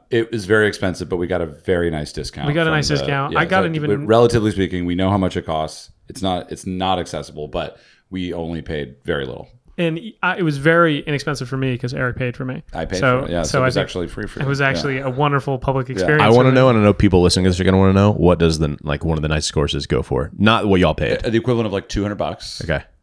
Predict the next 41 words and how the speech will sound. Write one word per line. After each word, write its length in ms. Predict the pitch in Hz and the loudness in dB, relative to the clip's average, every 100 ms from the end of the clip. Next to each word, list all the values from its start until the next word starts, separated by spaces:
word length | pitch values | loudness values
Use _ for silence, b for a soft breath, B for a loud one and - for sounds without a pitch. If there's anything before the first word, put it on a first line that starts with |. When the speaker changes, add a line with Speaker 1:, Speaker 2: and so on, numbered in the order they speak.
| - | -6
Speaker 1:
Um, 460 | 87 85 85 80 - | -4 -2 -4 -6 -6
and 120 | 95 | -4
then 100 | 92 | -4
if 140 | 85 | -6
you 240 | 82 85 82 | -6 -8 -8
needed 440 | - 87 92 80 78 | -14 -12 -8 -8 -8
to 100 | 85 | -6
rent 180 | 82 78 | -6 -6
clubs 240 | 82 78 | -6 -6
and 80 | 78 | -10
a 40 | |
cart, 340 | - 78 71 - | -8 -8 -8 -8
it 100 | - | -12
could 120 | 78 | -12
be 140 | 71 67 | -10 -12
closer 340 | - 80 - | -12 -12 -12
to 80 | - | -14
three 160 | - - | -12 -12
hundred. 320 | 71 - - | -12 -12 -14
Speaker 3:
Got 180 | - - | -10 -10
it. 60 | - _ _ _ - | -10 _ _ _ -14
Speaker 1:
Yeah. 140 | - - | -14 -14
Speaker 2:
Yeah. 120 | - | -4
Speaker 1:
And 40 | 123 | -2
it's 80 | 117 | -2
a 40 | |
high 140 | 113 147 | 0 0
quality 280 | 143 135 95 | 2 2 2
Pete 220 | 113 120 | -4 -2
Dye 220 | 101 85 | -2 -2
course, 520 | 95 80 80 - - - B B - | -4 -6 -6 -8 -12 -8 B B -10
um, 280 | 87 85 85 | -6 -6 -6
on 180 | 87 95 | -4 -2
the 60 | 95 | 0
water, 440 | 87 85 85 85 | 2 2 2 -2
two 420 | - - 110 107 104 | -6 -6 -4 -2 -2
eighteen 300 | 95 - 98 | -4 -4 -4
hole 140 | 92 | -4
courses, 400 | 82 80 - 87 | -6 -8 -6 -12
very 200 | 76 101 | -4 -2
beautiful. 500 | 98 82 71 85 104 | -2 -4 -6 -10 -10